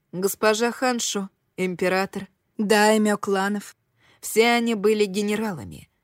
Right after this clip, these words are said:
главными игроками, обладателями безупречного знания. А мы были лишь фишками на игральной доске. Я и сам был маленькой пешкой в партии сёги.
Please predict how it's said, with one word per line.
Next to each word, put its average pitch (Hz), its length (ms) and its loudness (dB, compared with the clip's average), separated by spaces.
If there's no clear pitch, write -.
главными 190 800 2
игроками, 185 720 -4
обладателями 196 880 0
безупречного 180 920 0
знания. 165 560 -6
А 226 140 0
мы 269 180 -2
были 208 480 2
лишь 294 280 -2
фишками 202 600 -2
на 190 260 -2
игральной 185 480 -2
доске. 165 480 -4
Я 233 260 0
и 262 40 0
сам 254 380 -2
был 135 180 -4
маленькой 220 840 0
пешкой 185 840 0
в - 140 -16
партии 170 600 0
сёги. - 580 -8